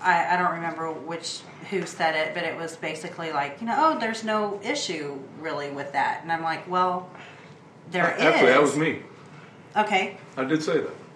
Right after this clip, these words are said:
Speaker 1: And
Speaker 2: I didn't,
Speaker 1: so
Speaker 2: I didn't see an issue anymore, and, and I might have been erroneous in saying that.
Speaker 1: Well, but, but I think that that's kind of the point I'm talking about is, and we talked about it that night,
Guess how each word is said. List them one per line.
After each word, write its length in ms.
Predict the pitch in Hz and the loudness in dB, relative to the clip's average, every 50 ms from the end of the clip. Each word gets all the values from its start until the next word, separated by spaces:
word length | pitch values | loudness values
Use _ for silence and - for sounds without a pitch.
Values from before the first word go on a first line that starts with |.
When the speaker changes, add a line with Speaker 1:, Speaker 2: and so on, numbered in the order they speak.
| - - - | -16 -8 -2
Speaker 1:
And 300 | 190 220 214 214 202 196 | 2 2 4 4 2 0
Speaker 2:
I 20 | |
didn't, 180 | - - - - | -2 -2 -6 -4
Speaker 1:
so 480 | - 131 220 214 - 202 202 - - 160 | 0 4 6 6 6 6 6 4 4 4
Speaker 2:
I 60 | 143 | 4
didn't 160 | 143 143 131 | 4 4 2
see 180 | - - 143 131 | 2 2 4 4
an 100 | 127 131 | 6 4
issue 320 | 139 135 135 120 110 104 95 | 2 2 0 -2 -4 -4 -4
anymore, 420 | 95 95 95 98 101 101 104 107 107 | -4 -4 -4 -2 -2 0 0 0 -2
and, 260 | 107 104 107 110 113 | -2 -4 -6 -6 -6
and 200 | 120 117 120 120 | -6 -6 -4 -2
I 120 | 117 120 | -2 -2
might 240 | 120 117 120 120 117 | 0 0 0 0 0
have 100 | 110 107 | 0 -2
been 140 | 113 113 107 | -2 -2 -2
erroneous 520 | 104 104 107 113 117 117 107 98 - - | -2 -2 -2 -2 -2 -2 -4 -6 -8 -10
in 100 | 107 101 | -10 -10
saying 280 | - - 156 156 151 - - | -8 -6 -4 -4 -4 -6 -8
that. 60 | - - - - - | -10 -10 -12 -6 2
Speaker 1:
Well, 400 | 339 349 330 320 311 - - 240 226 | 6 6 8 8 8 6 2 2 4
but, 300 | 311 302 302 294 - - - - - | 4 4 4 4 0 -6 -12 -6 0
but 120 | - 285 277 | 4 6 6
I 140 | 269 262 262 | 8 6 6
think 340 | - 302 302 302 294 - - | 4 2 2 2 0 0 0
that 220 | 254 220 - - | 0 0 4 6
that's 260 | 214 202 202 202 - | 6 6 6 4 0
kind 260 | - - 233 220 214 | -4 -2 0 0 2
of 220 | 208 196 202 196 - - - - | 2 0 0 -2 -6 -12 -6 -4
the 120 | 180 175 | -4 -2
point 440 | - - - 196 175 175 - - - - - - - | -2 -2 0 0 0 0 -2 -6 -10 -14 -14 -4 0
I'm 420 | 170 180 185 190 185 185 175 - | 2 4 4 4 4 0 -2 -4
talking 440 | - - 170 156 156 - 160 151 156 | -2 2 2 2 2 0 -4 -8 -8
about 420 | 151 143 143 143 147 143 - 156 | -4 0 2 2 2 2 0 -2
is, 400 | 160 160 156 160 156 151 - - - - - - - - | -6 -6 -6 -6 -6 -8 -10 -14 -16 -16 -18 -12 -6 -4
and 260 | 175 175 175 175 165 - - 180 | -2 -2 -2 -4 -8 -10 -6 -4
we 100 | 180 180 | -4 -2
talked 300 | - 190 175 170 175 - | 0 0 0 0 0 2
about 200 | 170 165 165 160 | 2 4 4 4
it 60 | - | 2
that 240 | 170 170 143 - 175 | 2 2 2 2 2
night, 380 | 180 190 185 170 151 143 - | 2 2 2 0 -2 -4 -8